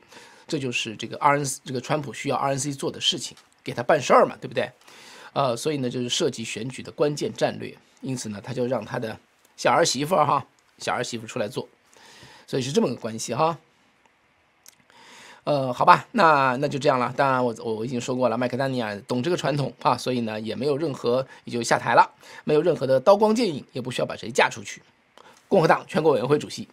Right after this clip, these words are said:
就换人，这就是今天的这个短节目哈。好，下面呢就是大选的冲刺了，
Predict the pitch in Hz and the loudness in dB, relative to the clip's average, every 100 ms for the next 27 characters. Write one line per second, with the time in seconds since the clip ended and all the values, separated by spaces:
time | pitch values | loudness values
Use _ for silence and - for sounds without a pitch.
0 | - 120 139 110 104 - - - - 117 | -8 -4 -2 -2 -6 -14 -20 -16 -8 -8
1 | - 131 123 131 127 113 110 113 101 - | -6 -4 -2 0 0 -2 -4 -6 -6 -6
2 | 110 156 147 160 - - - - - 107 | -8 -4 2 2 0 -18 -20 -16 -4 0
3 | - 156 139 127 120 - 101 101 _ _ | 4 4 4 -4 -4 -6 -6 -12 _ _
4 | - 104 92 98 - 143 135 117 - | 2 2 -2 -10 -6 -4 -4 -6 -8